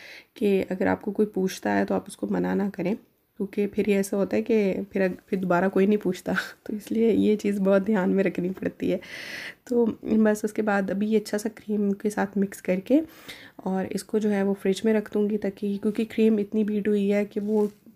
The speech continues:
हम्म, इसकी ठंडक जो है वो ख़त्म होनी शुरू हो गई थी। तो फ्रिज में रखेंगे ताकि अच्छी सी ठंडी हो जाए।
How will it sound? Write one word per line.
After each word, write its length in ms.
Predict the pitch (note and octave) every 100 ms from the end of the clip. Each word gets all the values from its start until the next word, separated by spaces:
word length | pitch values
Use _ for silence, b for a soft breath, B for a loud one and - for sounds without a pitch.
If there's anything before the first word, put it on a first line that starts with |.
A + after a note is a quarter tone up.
| -
हम्म, 420 | F#3+ G3 F#3+ F#3+ -
इसकी 280 | G3 - G3+
ठंडक 400 | - G3 G#3 G3+
जो 100 | G#3
है 120 | G3
वो 80 | G3
ख़त्म 260 | G3 - F#3
होनी 180 | F3+
शुरू 240 | F#3 G3+ F#3
हो 60 |
गई 140 | E3 F3
थी। 200 | - E3+ B B B -
तो 80 | -
फ्रिज 240 | - G#3 A3+
में 60 |
रखेंगे 360 | G#3+ G3+ G#3+ G#3
ताकि 200 | G3 G3
अच्छी 200 | G3 G3
सी 100 | G3+
ठंडी 300 | - E3 F3
हो 120 | F3
जाए। 160 | F#3+